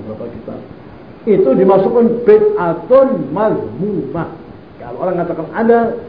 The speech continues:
dikhususkan, itu masuk bid'atun mazmumah. Itu sama dengan golongannya sholat Rebu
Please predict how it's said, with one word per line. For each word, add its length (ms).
dikhususkan, 880
itu 240
masuk 400
bid'atun 640
mazmumah. 560
Itu 240
sama 400
dengan 240
golongannya 720
sholat 880
Rebu 320